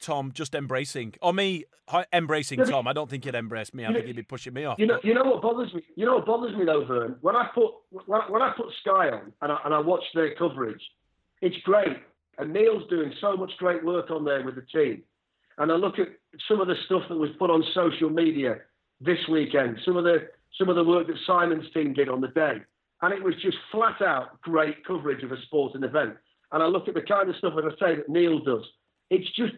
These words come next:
Speaker 2: good television. They present the programme well, but it's just being seen by such a small audience because it's not hitting the masses.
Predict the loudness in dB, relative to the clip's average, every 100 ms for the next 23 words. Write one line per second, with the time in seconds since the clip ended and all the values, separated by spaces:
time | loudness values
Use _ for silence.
0 | -2 4 4 2 -8 _ -2 2 4 2
1 | 0 -2 -8 -12 _ -2 -2 0 2 2
2 | 0 -4 2 2 2 0 0 0 0 -2
3 | -6 -4 -4 -2 0 2 0 0 2 2
4 | 2 2 0 -8 -10 -12 -2 0 2 4
5 | 6 4 0 -6 _ _ _ _ -4 -2
6 | -4 -2 2 2 2 -4 -2 0 0 0
7 | -4 -2 -2